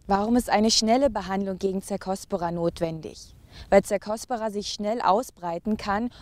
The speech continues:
und Blattfläche schädigen und zerstört. Und dann bildet die Pflanze immer wieder frische Blätter nach und das einfach auf Kosten von Ertrag und Qualität. Wie sieht Cercospora aus?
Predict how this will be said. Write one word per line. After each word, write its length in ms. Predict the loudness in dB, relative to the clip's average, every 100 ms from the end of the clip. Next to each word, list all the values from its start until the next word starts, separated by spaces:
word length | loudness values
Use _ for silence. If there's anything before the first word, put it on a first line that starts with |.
| 0
und 200 | 0 4
Blattfläche 680 | 4 4 0 0 0 -2
schädigen 500 | -4 2 4 4 4
und 120 | 2
zerstört. 760 | 0 0 0 4 6 6 0 -8 -16 -16 -16 -18 -20 -20 -20 -20 -20 -10
Und 160 | -6 -2
dann 200 | 0 4
bildet 320 | 4 4 2 0 -18 -12
die 60 |
Pflanze 400 | -6 -2 -2 0
immer 300 | 4 6 6
wieder 320 | 4 4 4 4 -4 -20
frische 460 | -4 2 2 2
Blätter 400 | 0 2 4 4
nach 420 | 2 0 -2 -2 -6 -16 -2
und 200 | 0 6
das 220 | 6 6
einfach 380 | 0 -2 -2 2
auf 200 | 4 4
Kosten 380 | 4 2 2 -2
von 180 | 0 -2
Ertrag 480 | -4 0 4 4
und 140 | 0 -6
Qualität. 800 | -2 0 0 -2 -4 -6 -8 -14 -18 -20 -20 -20 -20 -20 -20 -20 -20 -10
Wie 120 | -6
sieht 200 | -6 -4
Cercospora 840 | -4 0 2 0 0 0 2 4
aus? 360 | 2 0 -2 -14